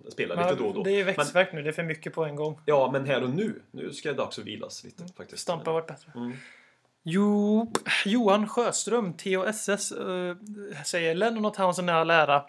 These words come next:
Speaker 2: men en högspringare behövs desperat." Ja, det här sårar ju mig då, Lamelas vita riddare, att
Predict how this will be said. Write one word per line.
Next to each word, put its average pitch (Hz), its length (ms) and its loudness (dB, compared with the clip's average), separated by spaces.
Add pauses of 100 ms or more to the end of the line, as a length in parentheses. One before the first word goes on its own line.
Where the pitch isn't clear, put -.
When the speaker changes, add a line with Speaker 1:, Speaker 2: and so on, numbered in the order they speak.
(400)
Speaker 2:
men 175 120 2
en 185 80 4
högspringare 185 760 4
behövs 180 220 4
desperat." 165 420 2
Ja, 170 60 0
det 165 120 6
här 175 120 8
sårar 165 340 -2
ju 151 80 -4
mig 170 240 4
då, 139 260 -2
Lamelas 151 640 -6
vita 156 260 -10
riddare, 147 300 -4
att - 140 -12